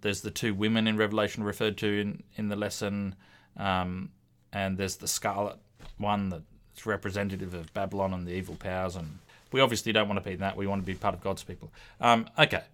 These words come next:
Well, what sort of manifestation does that take? Does that mean we, we pore over prophecies and dot the I's and cross the T's and connect the map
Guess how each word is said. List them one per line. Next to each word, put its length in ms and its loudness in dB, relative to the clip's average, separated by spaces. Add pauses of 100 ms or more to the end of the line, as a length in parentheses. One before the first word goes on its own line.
(300)
Well, 140 0
what 220 0
sort 100 0
of 80 0
manifestation 720 2
does 140 -4
that 180 -2
take? 320 -2
Does 300 8
that 280 4
mean 380 2
we, 200 0
we 200 2
pore 500 0
over 320 4
prophecies 1040 0
and 580 -2
dot 200 0
the 120 -4
I's 340 0
and 80 -12
cross 240 -2
the 120 -8
T's 480 -6
and 100 -6
connect 440 -4
the 80 -4
map 260 -4